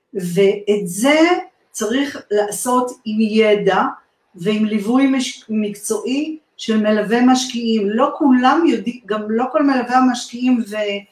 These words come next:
ומתווכים, יועצי משכנתאות, לא כולם יודעים לעשות את זה. אז צריך באמת את האנשים היותר מקצועיים שיודעים לעשות את זה.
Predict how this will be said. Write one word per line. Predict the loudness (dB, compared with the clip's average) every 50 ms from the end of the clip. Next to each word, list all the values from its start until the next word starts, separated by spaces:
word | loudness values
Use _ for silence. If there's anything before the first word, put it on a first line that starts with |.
| _ _ _ _ _ _ -2 0
ומתווכים, | 2 2 2 0 -2 -2 -2 -4 -6 -6 -4 0 2 2 4 4 4 6 6
יועצי | 6 6 4 2 2 2 2 4 4
משכנתאות, | 2 0 -4 -6 -6 -2 0 0 2 2
לא | 2 0 -2 -2
כולם | -2 0 0 2 4 2
יודעים | 2 2 2 0 0
לעשות | 0 -2 -2 -2 -4 -4 -4 -4 -4
את | -6 -6 -6
זה. | -8 -10 -10 -12 _ _ _ _ _ _ _ _ -2
אז | -2 -2 -2 -2
צריך | -4 -4 -4 -2 0
באמת | 2 2 4 4 2 2 2
את | 0 -2 2 2
האנשים | 2 2 2 2 0 0 0 0 0 0 2
היותר | 2 2 2 0 2 0 2 2 4
מקצועיים | 4 2 2 -2 -4 -8 -2 2 2 2 2 2 -2 -2 -2 -4 -4 -8 -14 _ _ _ _ _
שיודעים | -6 0 2 2 2 2 0 0 0 0 0
לעשות | 0 0 0 0 -2 -4 -4 -2 -2 -2 -2 -6
את | -10 -10 -10
זה. | -10 -12